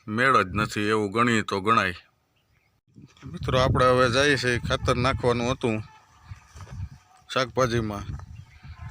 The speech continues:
પાણી તો બે ચાર દિવસ પહેલાં આપણે પાયેલ છે. ને આપણે શાકભાજીમાં નરવાઈ પણ બહુ સારી છે, એ પણ તમને બતાવી.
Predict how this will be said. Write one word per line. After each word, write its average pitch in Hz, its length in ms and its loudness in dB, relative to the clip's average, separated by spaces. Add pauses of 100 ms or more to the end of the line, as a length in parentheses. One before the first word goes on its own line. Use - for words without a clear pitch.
(300)
પાણી 143 240 4
તો 123 140 2
બે 135 180 4
ચાર 139 220 6
દિવસ 135 320 4
પહેલાં 127 260 2
આપણે 120 260 2
પાયેલ 135 360 2
છે. 120 280 0 (2750)
ને 110 160 -2
આપણે 127 280 2 (880)
શાકભાજીમાં 123 640 2
નરવાઈ 135 340 4
પણ 104 220 -2
બહુ 117 200 2
સારી 110 340 0
છે, 90 200 -8 (1400)
એ 135 120 -2
પણ 117 220 -4
તમને 110 260 0
બતાવી. 107 640 -2